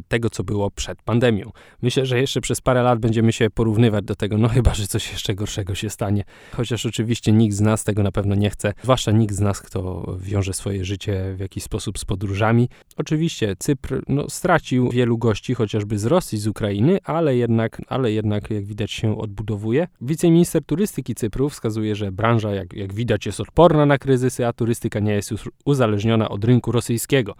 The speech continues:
Ja bym się specjalnie nie cieszył, bo w dalszym ciągu nie jest uniezależniona od durnych pomysłów polityków, a takie Cypryjczycy mieli przez ostatnie lata, także ja bym tutaj specjalnie się nie cieszył na miejscu pana ministra, a raczej na miejscu tych, którzy gdzieś tam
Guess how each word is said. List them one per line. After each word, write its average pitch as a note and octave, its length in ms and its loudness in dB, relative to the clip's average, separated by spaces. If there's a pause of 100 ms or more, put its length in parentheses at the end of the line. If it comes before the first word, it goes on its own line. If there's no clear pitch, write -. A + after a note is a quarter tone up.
Ja C#3+ 240 0
bym F#3+ 120 6
się F3 100 0
specjalnie E3+ 440 0
nie D#3+ 100 2
cieszył, D3+ 340 2
bo B2 200 2
w B2 60 -4
dalszym C3 300 0
ciągu C3 220 0
nie C3+ 120 6
jest B2+ 440 0
uniezależniona C#3 920 6
od C3+ 160 0
durnych C#3 460 4 (120)
pomysłów C3 400 2
polityków, A3 560 0
a A2+ 80 -6
takie A2+ 260 -4
Cypryjczycy A#2 540 -2
mieli D3+ 200 2
przez A2 240 -4
ostatnie A2+ 320 -2
lata, A#2 240 -2
także A3 320 -4 (320)
ja - 80 -10
bym - 120 -4
tutaj - 220 -4
specjalnie G2+ 420 -2
się A2 100 -2
nie G2 120 0
cieszył B2+ 260 -2
na A#2 160 0
miejscu A#2 360 0
pana A#2+ 240 -2
ministra, B2 440 0
a A#2 160 4
raczej B2 400 4
na A2+ 100 -2
miejscu A2+ 340 -4
tych, A2 220 -6
którzy G#2 260 -4
gdzieś G#2 200 -4
tam G#2+ 160 0